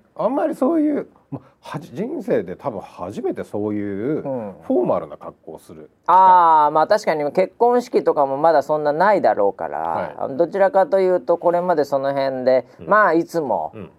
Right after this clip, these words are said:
Speaker 2: そのスウェット、
Speaker 1: うん。
Speaker 2: えーっと、股旅？
Speaker 1: うん。
Speaker 2: 股旅ちゃうか。
Speaker 1: <laughs> 股旅って何？
Speaker 2: <laughs> 旅？<laughs> い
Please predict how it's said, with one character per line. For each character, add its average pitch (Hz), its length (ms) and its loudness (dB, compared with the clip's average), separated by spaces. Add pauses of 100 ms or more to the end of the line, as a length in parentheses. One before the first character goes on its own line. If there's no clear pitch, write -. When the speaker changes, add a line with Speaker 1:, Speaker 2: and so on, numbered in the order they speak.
Speaker 2:
そ 131 160 -4
の 120 100 -2
ス 151 220 -4
ウ - 20 0
ェ 143 120 4
ッ 143 40 -14 (100)
ト、 240 320 0
Speaker 1:
う - 40 -18
ん。 82 140 -16 (180)
Speaker 2:
え 117 320 2
ー - 20 -4
っ - 40 -4
と、 - 200 -8
股 143 380 0
旅？ 135 340 -2 (140)
Speaker 1:
う 104 40 -16
ん。 - 140 -20 (100)
Speaker 2:
股 131 220 -4
旅 170 240 -4
ち - 80 -6
ゃ 110 60 -2
う 95 40 -6
か。 - 120 -10 (140)
Speaker 1:
<laughs> - 40 -20 (240)
股 403 240 -2
旅 123 220 -6
っ - 20 -18
て - 140 -12
何？ 123 320 -4
Speaker 2:
<laughs> - 20 -10
旅？ 131 320 -8
<laughs> - 0 -
い - 40 -6